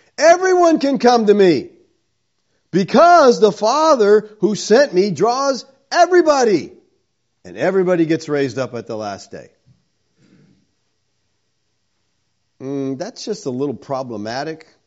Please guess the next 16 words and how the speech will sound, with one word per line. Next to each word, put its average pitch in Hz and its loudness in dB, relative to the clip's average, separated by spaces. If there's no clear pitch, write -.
with 120 -12
the 95 -14
text. 135 -10
I 117 -10
mean, 113 -8
th-, - -18
that 139 -2
would 185 -4
have 156 -2
to 156 -10
be 143 -2
how 131 -4
they 147 -2
interpret 143 -8
it, 117 -10
right? 151 -4